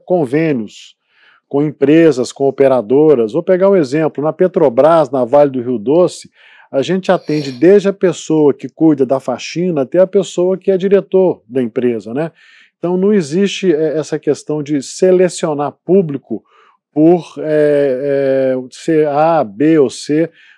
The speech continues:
Nós estamos aqui à disposição para atender todos aqueles que nos procuram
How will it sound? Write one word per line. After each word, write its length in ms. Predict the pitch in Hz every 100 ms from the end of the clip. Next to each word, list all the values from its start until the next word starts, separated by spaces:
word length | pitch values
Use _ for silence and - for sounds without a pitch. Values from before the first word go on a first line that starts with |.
| -
Nós 200 | 165 170
estamos 260 | 196 202
aqui 180 | 190 190
à 40 | 202
disposição 560 | 160 - 196 - 196
para 120 | 202
atender 340 | 196 196 185 196
todos 440 | - 214 226 196
aqueles 400 | 190 - 160 151
que 120 | -
nos 160 | 147 139
procuram 640 | - 120 - 180 170 127